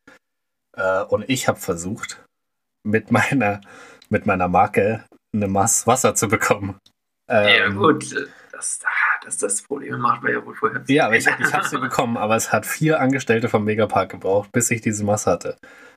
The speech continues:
Speaker 1: Weil ich musste die Bestellung aufgeben, Person eins. Der, der die Bestellung auch angenommen hat, musste die irgendwie in die Kasse eingeben. Da konnte man aber keine Maß Wasser eingeben.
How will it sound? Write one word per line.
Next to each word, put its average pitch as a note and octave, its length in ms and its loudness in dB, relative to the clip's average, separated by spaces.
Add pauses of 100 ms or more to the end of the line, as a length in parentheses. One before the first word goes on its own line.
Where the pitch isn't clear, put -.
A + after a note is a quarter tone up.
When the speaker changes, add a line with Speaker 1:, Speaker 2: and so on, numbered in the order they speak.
(160)
Speaker 1:
Weil G#2 460 2
ich C3 200 0
musste A#2 240 -2
die G#2+ 60 -2
Bestellung F#2+ 400 0
aufgeben, F#2+ 540 -4 (240)
Person G2 300 -2
eins. - 480 -4 (720)
Der, A2+ 100 4
der A#2 100 0
die A2+ 120 -8
Bestellung A2 340 0
auch A#2 180 0
angenommen G#2 440 0
hat, - 160 -2
musste A#2 260 0
die A#2 100 0
irgendwie A2 220 0
in G#2 80 -4
die G#2+ 80 -2
Kasse B2+ 300 2
eingeben. F2+ 400 -6
Da G#2+ 80 2
konnte B2+ 260 0
man F#2 160 -2
aber F2 140 -4
keine F#2 320 -2
Maß F#2 400 0
Wasser G2 340 2
eingeben. G2+ 560 -2